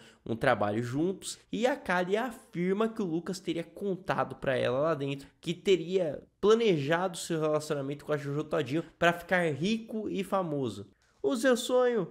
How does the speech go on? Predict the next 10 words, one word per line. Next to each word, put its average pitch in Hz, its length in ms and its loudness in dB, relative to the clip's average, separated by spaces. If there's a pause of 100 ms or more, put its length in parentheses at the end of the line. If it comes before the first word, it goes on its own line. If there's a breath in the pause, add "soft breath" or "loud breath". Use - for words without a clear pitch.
(140)
você 233 300 -2
tinha 247 240 -2
dois: 202 560 0 (220 soft breath)
ser 247 240 0
rico 233 640 0
e 254 100 -2
famoso. 220 720 -2 (180)
Famoso 254 540 0
você 247 260 -6
conseguiu 254 560 -6